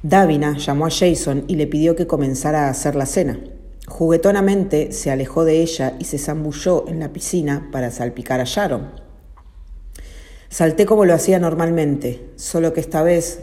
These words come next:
fue diferente", recordó Jason. "Esa vez me golpeé la cabeza contra el fondo. Fue como si un relámpago me recorriera la espalda. Quise mover los brazos para nadar hasta la superficie,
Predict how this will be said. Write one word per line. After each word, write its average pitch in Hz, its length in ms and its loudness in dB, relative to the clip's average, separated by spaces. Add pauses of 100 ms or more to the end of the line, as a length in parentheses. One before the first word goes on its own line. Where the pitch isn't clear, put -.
fue 143 240 -4
diferente", 131 640 -4 (200)
recordó 113 400 -6
Jason. - 480 -10 (920)
"Esa 160 240 4
vez 165 380 4
me 143 120 0
golpeé 139 300 2
la 156 120 2
cabeza 143 360 0
contra 123 260 -4
el 113 80 -6
fondo. 110 440 -6 (680)
Fue 175 200 0
como 180 180 2
si 190 200 0
un 202 160 2
relámpago 190 600 4
me 151 140 0
recorriera 143 560 0
la 123 60 -2
espalda. 107 500 -8 (1900)
Quise 180 240 0
mover 160 280 4
los 151 160 2
brazos 165 420 0
para 127 240 -2
nadar 131 280 0
hasta 143 180 -4
la 127 80 -2
superficie, 123 800 -6